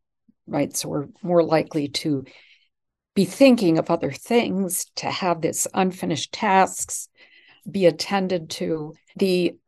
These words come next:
very design of the internet itself is designed to distract us. And this was not necessarily the intent, but this is what happened. So back in nineteen forty-five,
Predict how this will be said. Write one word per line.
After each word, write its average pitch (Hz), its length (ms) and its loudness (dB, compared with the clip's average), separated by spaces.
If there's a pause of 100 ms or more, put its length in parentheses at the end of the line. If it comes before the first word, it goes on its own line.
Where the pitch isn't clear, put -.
very 247 280 8
design 180 500 2
of 160 100 -4
the 165 140 -4
internet 165 480 -2 (100)
itself - 600 -6 (460)
is 156 320 -2 (200)
designed 165 720 -2 (640)
to 202 140 -2
distract 156 640 0
us. - 340 -10
And 160 360 -2 (300)
this 262 200 6
was 247 180 4
not 214 260 4
necessarily 202 540 4
the 170 180 -2
intent, - 680 -6 (400)
but 180 140 -2
this 185 200 0
is 196 180 -6
what 175 180 -2
happened. - 640 -6 (800)
So 185 440 4
back 202 340 6
in 233 100 6
nineteen 196 600 0 (200)
forty-five, 175 800 0